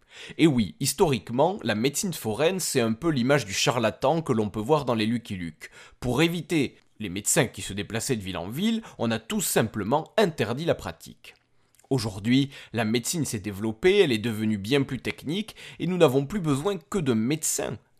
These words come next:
mais aussi d'appareils de radiologie et d'appareils d'analyse sanguine, par exemple.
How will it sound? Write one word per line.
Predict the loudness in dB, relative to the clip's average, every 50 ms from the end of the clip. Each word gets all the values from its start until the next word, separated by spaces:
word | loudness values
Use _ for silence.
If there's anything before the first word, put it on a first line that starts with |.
| _ -12 0
mais | 2 4
aussi | 4 4 2 0 -2 -2
d'appareils | 0 2 2 2 2 2 -2 -2 0 -2 -4
de | -4 -6
radiologie | -8 -10 -10 -8 -8 -8 -8 -8 -8 -8 -6 -6 -4 -4 -2 2 2
et | 2 4 2 0 0
d'appareils | -2 -6 -6 -6 -8 -10 -6 -2 0 0 2 2
d'analyse | 0 -2 0 -2 -2 -2 -2 -2
sanguine, | 0 0 -2 -2 -2 -2 -2 -2
par | -2 -2 -6 -6
exemple. | -8 -10 -10 -12 -12 -12 -14 -20 _